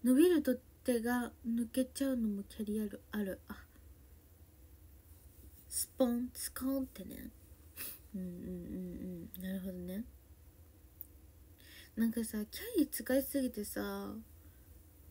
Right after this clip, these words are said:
の、コロコロするときに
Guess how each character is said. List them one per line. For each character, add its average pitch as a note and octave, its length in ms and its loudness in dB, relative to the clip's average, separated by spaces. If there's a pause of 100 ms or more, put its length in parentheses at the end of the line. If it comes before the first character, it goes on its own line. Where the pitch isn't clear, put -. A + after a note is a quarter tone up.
(120)
の、 G3 440 -6 (1300)
コ - 120 2
ロ B3 120 4
コ - 140 -6
ロ G3+ 80 -4
す G3+ 120 -10
る G3+ 60 -14
と - 120 -18
き - 120 -12
に G3 80 -10